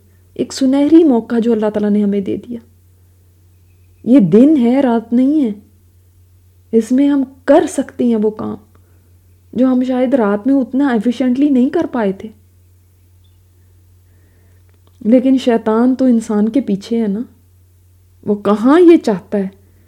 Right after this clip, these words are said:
کہ انسان، آ، اپنی بخشش کروا لے، وہ کہاں یہ چاہتا ہے کہ انسان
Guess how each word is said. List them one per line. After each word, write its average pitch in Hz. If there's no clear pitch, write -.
کہ 208
انسان، 208
آ، -
اپنی 214
بخشش 190
کروا 196
لے، 208
وہ 185
کہاں 247
یہ 285
چاہتا 202
ہے 247
کہ 226
انسان 214